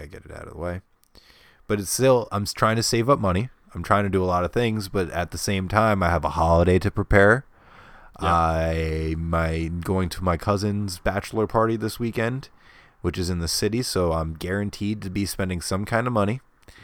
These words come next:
Speaker 2: Cousin's bachelor party?
Speaker 1: Yeah. My cousin's getting married next month.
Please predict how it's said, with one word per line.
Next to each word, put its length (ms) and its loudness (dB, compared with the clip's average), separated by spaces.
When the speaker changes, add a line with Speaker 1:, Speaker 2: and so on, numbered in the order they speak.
Speaker 2:
Cousin's 440 -12
bachelor 480 -20
party? 240 -18
Speaker 1:
Yeah. 420 -8
My 140 -10
cousin's 320 -6
getting 240 -6
married 260 -6
next 280 -10
month. 300 -14